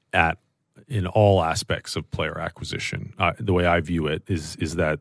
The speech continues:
the decisions they made this summer are better than the decisions the year before and the year before that. The year, like, I, I think it's continually gotten better. Um, so I, I like the fact that there's some stability, some continuity. Uh, that is something that's imp-, important,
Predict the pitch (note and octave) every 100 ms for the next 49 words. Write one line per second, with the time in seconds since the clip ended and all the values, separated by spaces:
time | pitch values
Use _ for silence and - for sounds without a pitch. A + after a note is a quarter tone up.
0 | _ G#2 F#2 F2 E2+ G#2 F#2 F#2+ E2+ E2+
1 | F2 D2+ E2+ - E2+ F2 G#2+ E2 E2+ E2
2 | D#2+ D#2 - E2+ E2 D#2 D#2+ D2+ D2 -
3 | D2+ G#2+ F2 D2 D2 C#2 D#2+ C#2+ C#2+ G2
4 | E2+ D#2+ E2+ E2 F2+ F2 E2 - F2 F2
5 | - F2 D2+ F#2 F2 E2 E2+ E2 - -
6 | E2 D#2+ A#2 C3+ - - - _ - F2+
7 | E2 D#2+ D#2+ E2+ _ _ _ _ _ _
8 | - - G2+ G2 G2+ - G#2 G2+ A#2 -
9 | A#2 - F#2+ F2 G2+ - E2+ - E2+ -
10 | - E2 D#2+ D#2 E2 D2+ - D#2 - D#2+
11 | E2+ D#2+ D#2 E2 - - - _ _ -
12 | E2+ F2 F2 F#2 F2+ - F2 F2+ E2 E2
13 | - F2 - - _ F#2 E2 G2+ G2 F#2+
14 | F2 -